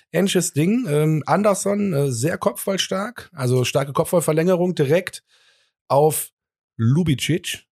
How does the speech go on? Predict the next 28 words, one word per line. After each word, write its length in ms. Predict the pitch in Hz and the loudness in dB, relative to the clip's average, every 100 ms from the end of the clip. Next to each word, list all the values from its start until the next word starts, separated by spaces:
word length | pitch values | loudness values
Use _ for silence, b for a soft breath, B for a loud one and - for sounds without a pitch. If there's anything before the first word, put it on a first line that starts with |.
| _ _ _ _ | _ _ _ _
Und 220 | - 113 117 | -8 -4 2
der, 380 | 139 156 165 | 4 4 2
äh, 420 | - 147 139 131 135 | 2 2 2 0 -2
hat 120 | 139 | -2
seinen 360 | 143 135 131 - | 0 0 0 0
Turbo 300 | 170 165 147 | 0 0 0
gezündet, 600 | 143 - 160 170 175 143 | -2 -2 -2 0 0 0
ne, 100 | 156 | 0
hat 140 | 147 | 2
ja 60 | 143 | 0
vor 200 | - 160 | 0 0
dem 60 | |
Spiel 200 | 143 165 151 | 0 -2 0
schon 100 | 143 | 0
gesagt, 240 | 131 139 | 0 0
„Ey, 120 | 139 | 0
Coach, 280 | 131 156 147 | 0 0 0
lass 160 | 156 147 | -2 -2
mich 120 | 139 | -4
bitte 180 | 147 135 | -2 0
spielen, 280 | - 151 151 | 2 2 2
ich 80 | 151 | 2
mach 80 | |
auf 120 | 151 147 | 2 2
jeden 120 | 147 | 0
Fall 160 | 139 131 | 2 2
ein 40 | |
Tor.“ 300 | 151 165 165 | 4 4 4